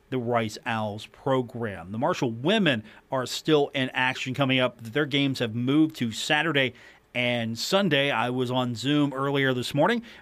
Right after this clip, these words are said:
with Kristen Mayo from the Thundering Herd. I want to get her thoughts on playing her opponent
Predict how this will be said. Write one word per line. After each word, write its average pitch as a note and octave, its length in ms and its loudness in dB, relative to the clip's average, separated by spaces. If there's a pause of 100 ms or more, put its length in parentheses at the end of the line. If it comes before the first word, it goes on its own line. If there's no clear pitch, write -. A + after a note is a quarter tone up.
with A2+ 240 -6
Kristen C#3+ 460 0
Mayo F#3+ 360 2
from E3 140 -6
the A#2 80 -2
Thundering C3 400 0
Herd. F#3 460 2 (340)
I A#2 40 -8
want B2 100 -4
to B2+ 60 -4
get B2+ 120 -2
her C#3 160 0
thoughts C#3+ 440 0
on C3 280 0
playing D#3 600 2
her C#3 260 -2
opponent G3+ 480 2